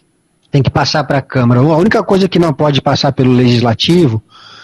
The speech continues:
pelo, pelo, pelo, pela Câmara ou até mesmo pelo Senado são as prisões, né? São, são a, a censura, a prisão por, por opinião, isso aí não tem que passar. Ou até mesmo o semipresidencialismo aí que o nosso,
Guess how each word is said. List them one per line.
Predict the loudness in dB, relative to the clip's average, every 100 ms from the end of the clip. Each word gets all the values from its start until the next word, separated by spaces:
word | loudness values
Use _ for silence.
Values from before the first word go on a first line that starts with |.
| -20 _
pelo, | -2 2 2 2 2 2 0 0
pelo, | 0 2 2 0
pelo, | 0 0 2 2 0 -2 -4 -4
pela | -2 -2
Câmara | -2 0 2 2 2 2
ou | 0
até | 0 0
mesmo | 2 0
pelo | 0 0
Senado | 0 0 0 0
são | -2 -2 -2
as | -2
prisões, | 0 0 0 0 0 0 -4 -8 -18 -20 -20 -14 -4
né? | -2 0
São, | 0 0 0 0 0 -4 _ _
são | -6 -2
a, | -2 0
a | -2
censura, | 0 0 0 0 2 2 2 0
a | -2
prisão | -2 -2 0 -2
por, | 0 0 0
por | -4 -2
opinião, | -2 0 0 2 2 2 2
isso | 0 0
aí | 0 0
não | 0
tem | -2
que | -4
passar. | -2 -4 -2 -4 -6 -20 -4
Ou | -2
até | 0 0
mesmo | 2 2 2
o |
semipresidencialismo | 2 0 0 0 0 0 0 0 0 2 2 2
aí | 0 0
que | 0
o |
nosso, | 0 0 -2 0 -2